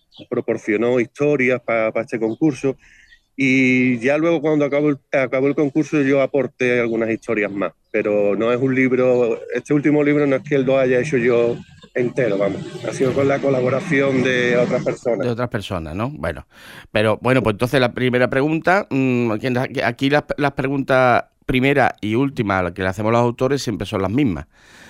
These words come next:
Speaker 2: Y como vamos
Speaker 1: Sí.
Speaker 2: a hacer una mini entrevista de, de, de autor, pues empezamos por esa
Speaker 1: Sí.
Speaker 2: primera, eh, pregunta. Bueno, más o menos ya bosqueja algo en la presentación, pero ¿qué es lo que te impulsó a,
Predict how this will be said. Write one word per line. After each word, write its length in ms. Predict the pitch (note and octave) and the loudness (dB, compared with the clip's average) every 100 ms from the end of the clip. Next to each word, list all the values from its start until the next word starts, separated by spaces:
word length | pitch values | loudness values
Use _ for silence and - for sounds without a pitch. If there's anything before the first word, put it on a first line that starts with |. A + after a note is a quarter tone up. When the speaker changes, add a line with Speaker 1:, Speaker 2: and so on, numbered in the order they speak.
| - - | -12 -8
Speaker 2:
Y 120 | A2+ | -2
como 260 | G#2 G#2+ | 0 2
vamos 260 | G2+ A#2+ B2+ | 2 2 2
Speaker 1:
Sí. 60 | C#3+ | 2
Speaker 2:
a 40 | |
hacer 140 | B2 - | 0 0
una 240 | B2+ B2 | 2 2
mini 340 | B2+ B2+ B2 A#2+ | 4 4 4 2
entrevista 580 | A#2 A2+ A#2 - A#2+ | 0 -2 -4 -2 0
de, 280 | A#2 A#2+ A#2 | 2 2 0
de, 520 | G2 A#2 A2 A2 A2 | 0 0 2 0 -2
de 100 | G2+ | 0
autor, 360 | A2+ A#2 C3+ - - - | 0 0 0 -2 -12 -6
pues 100 | - G2+ | -2 -2
empezamos 380 | F#2+ - G#2+ A2 | -4 -6 -4 -2
por 140 | A2+ | -2
esa 200 | G#2+ G#2+ | 0 0
Speaker 1:
Sí. 40 | |
Speaker 2:
primera, 460 | G2 G#2 G2+ G2+ - G2+ | 0 0 0 0 -2 -4
eh, 100 | G2 | -2
pregunta. 480 | G2+ C3 G2 C#2 - - - - - | -2 -2 -4 -8 -14 -20 -20 -14 -2
Bueno, 220 | C#3+ - | 0 2
más 340 | C3 B2+ C3 | 2 4 4
o 60 | F3+ | 4
menos 280 | G#3 A3 F#3 | 2 2 2
ya 320 | F3 G3 F#3 | 4 4 2
bosqueja 540 | D#3+ C3 E3 E3+ D#3+ D#3 | 0 0 0 2 4 2
algo 280 | E3 C#3 | 4 2
en 80 | A#2+ | 4
la 80 | A2 | 2
presentación, 600 | G#2 G#2+ F#2+ F#2 E2 B1+ - - - | 0 -2 -4 -6 -8 -12 -18 -20 -6
pero 180 | A#2 A2 | -2 0
¿qué 120 | D3+ | 2
es 60 | E3 | 4
lo 140 | F3+ | 4
que 80 | F3 | 2
te 100 | E3 | 0
impulsó 520 | D#3 D3 C#3+ - | 0 0 0 2
a, 20 | C#3+ | 2